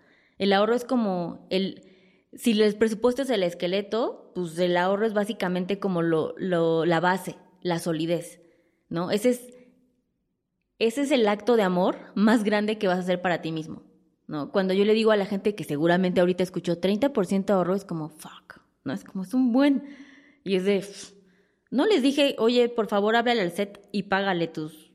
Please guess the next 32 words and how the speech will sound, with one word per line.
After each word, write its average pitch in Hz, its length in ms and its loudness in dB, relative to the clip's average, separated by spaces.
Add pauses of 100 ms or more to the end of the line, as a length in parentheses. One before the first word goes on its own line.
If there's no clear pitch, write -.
(140)
treinta 196 340 2
más 185 220 -2
de 185 80 -2
impuestos". 190 420 -6
No. 165 360 -6 (480)
El 208 160 0
ahorro 240 340 2
es 285 120 -2
algo 254 260 0
que 214 120 -2
tú 196 240 -2
haces 208 480 -4 (340)
para 180 340 -2
ti 262 140 0
mismo, 247 600 -2 (720)
que 214 220 2
le 208 140 2
das 233 260 -2
el 269 140 0
valor 196 360 0
para 202 200 0
construir 202 420 -2
tus 254 160 -2
sueños 247 340 0
y 240 100 -4
que 254 120 0
se 269 100 -2
te 269 120 -2
regresan 302 420 0
a 285 80 2
ti 285 100 2
solita, 262 380 -2